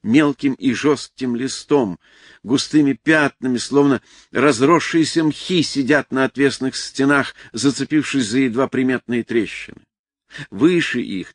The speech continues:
там, куда достаёт полуденное солнце, прицепились невзрачные сосны. Цветут, отставая от календаря на добрый месяц, жёлтые азалия и розоватый кизил.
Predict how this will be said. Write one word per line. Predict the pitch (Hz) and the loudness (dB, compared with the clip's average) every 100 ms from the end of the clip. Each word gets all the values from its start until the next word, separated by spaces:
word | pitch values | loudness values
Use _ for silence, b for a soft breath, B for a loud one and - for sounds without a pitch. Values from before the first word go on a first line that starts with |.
| - | -2
там, | 123 113 92 - | 2 2 0 -6
куда | 104 104 92 - b b b b | -4 -2 -2 -6 b b b b
достаёт | 110 - 127 143 113 | -6 0 4 4 4
полуденное | 123 123 110 101 98 101 | 0 2 2 0 -2 -4
солнце, | - 170 131 - | 0 0 0 -4
прицепились | 104 127 135 127 175 156 151 | -6 -6 -4 -2 -2 -2 0
невзрачные | 147 113 151 147 - 156 | 0 2 0 0 -4 -6
сосны. | 143 - 120 95 - - - - _ _ _ _ _ _ | -6 -2 -2 -2 -6 -16 -18 -20 _ _ _ _ _ _
Цветут, | - 127 131 - 170 - _ b b | -6 0 2 4 2 2 _ b b
отставая | 113 - 120 120 135 127 | -6 -4 0 2 4 2
от | - | 0
календаря | 127 123 120 120 123 135 123 | -2 0 0 2 2 2 0
на | 92 120 | -2 -2
добрый | 120 107 117 | 0 0 0
месяц, | 117 135 127 120 | 0 0 0 -4
жёлтые | 87 117 139 - 127 117 - B B | 0 2 2 4 2 2 -2 B B
азалия | 123 117 135 165 156 123 90 80 B | -2 0 2 2 2 0 -2 -6 B
и | 151 123 | 0 2
розоватый | - 123 104 104 135 131 120 | 2 0 0 0 -2 -2 -8
кизил. | 117 101 85 85 80 | -6 -6 -6 -12 -12